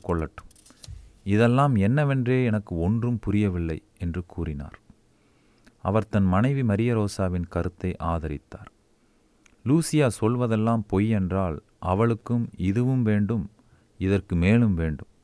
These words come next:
அவள் கூறுவது உண்மையானால் அதில் அவருக்கு நம்பிக்கை இல்லை. தேவதாய் அவளை காப்பாற்றிக் கொள்வார்கள் என்ற எண்ணத்தில் அவர் இருந்தார்.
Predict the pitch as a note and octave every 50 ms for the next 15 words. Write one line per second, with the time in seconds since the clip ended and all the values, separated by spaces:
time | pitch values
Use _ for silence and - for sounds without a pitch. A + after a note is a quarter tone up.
0 | _ _ _ _ _ - - F2+ F#2+ F#2 - - - C#3 D3+ C#3+ C3 B2+ A2 G#2
1 | G2 G2 A#2 B2+ B2+ A#2+ G#2+ G2 F#2+ G2+ A2 A#2+ G#2+ D#2+ - - _ _ _ _
2 | _ _ _ _ _ _ _ _ _ _ _ _ _ _ _ _ _ _ _ _
3 | _ _ _ _ _ _ _ _ _ _ _ _ - E2+ E2 F2 F2 E2+ E2 E2
4 | E2 D#2 - - E2 D#2 D#2 D#2+ F#2+ A2+ A2 - - F#2 D#2+ D2+ - - _ _
5 | _ _ _ - - _ _ _ _ _ _ _ _ _ _ _ _ _ _ _
6 | _ _ _ - - G#2+ A2+ C3 C#3+ C#3+ C#3+ A2+ - A#2 A2 G#2 - - - F#2+
7 | F#2 F2+ F2 E2 - - F#2+ G#2 - - A2+ G#2 F2+ - F2+ - - E2+ E2 D#2+
8 | D#2+ D#2 D#2 D2+ D2 D2+ D2+ - - F#2 E2+ E2 E2+ E2 D#2+ E2 F#2 G2 F2 -
9 | - E2+ D#2 D#2 - - - E2+ D#2+ D#2 D#2 D2+ D2 D2 D2+ C#2+ C#2 - C#2 -
10 | -